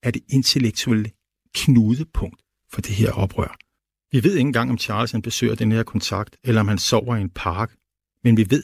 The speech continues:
at der ikke går særlig længe, før han får hvervet sin første disciple, nemlig en bibliotekar på Berkeley, der hedder Mary Brunner. Charles, han bruger alle de tricks, han har lært.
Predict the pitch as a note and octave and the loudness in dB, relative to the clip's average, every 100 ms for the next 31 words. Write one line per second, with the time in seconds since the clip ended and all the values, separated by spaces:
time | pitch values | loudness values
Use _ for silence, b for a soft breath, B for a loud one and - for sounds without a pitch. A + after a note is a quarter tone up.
0 | - C#3+ A2 A#2+ - C3 - - A#2 G#2+ | -4 -6 -4 -6 -4 -4 -4 -2 2 2
1 | A#2 G#2+ G#2 B2 B2+ - A#2 - B2 A2+ | 2 2 0 0 -4 0 0 0 -8 -8
2 | - G#2 G2+ - _ G#2+ G2 A2 C3 - | -2 -2 -2 -8 _ 0 2 2 -2 -8
3 | _ _ _ - - - G2+ - A#2 G#2 | _ _ _ -6 -4 0 -2 -2 -8 -4
4 | - G#2+ B2+ B2 _ _ _ _ _ _ | -2 -2 -4 -8 _ _ _ _ _ _
5 | _ _ _ _ - G#2+ G#2 A#2+ B2 G#2+ | _ _ _ _ 0 4 6 4 0 0
6 | G#2+ - G2+ G#2+ - A#2 - _ _ _ | 0 -4 -6 -6 -6 -6 -8 _ _ _
7 | _ _ A#2 - G#2+ A2+ C#3+ B2 - G#2+ | _ _ -6 2 2 2 -4 -10 -8 -4
8 | A#2 A2 G#2+ _ - A2 G2+ - G2+ F#2+ | -2 -2 -4 _ 0 2 2 0 2 2
9 | F#2+ _ _ _ _ _ _ _ _ - | -2 _ _ _ _ _ _ _ _ 0
10 | C#3+ A#2+ C3+ D#3+ - - A#2+ - G#2+ A2 | 2 2 0 -4 -6 -4 -4 -2 2 2
11 | C3+ - _ _ - A#2+ A2+ D3 D3+ _ | 2 -6 _ _ -2 2 4 2 -4 _
12 | _ - G#2+ - _ - - A2 F#2+ - | _ -10 -10 -10 _ -6 -4 -4 -8 -12
13 | - A#2+ G#2 G2 F#2+ | -4 0 2 2 0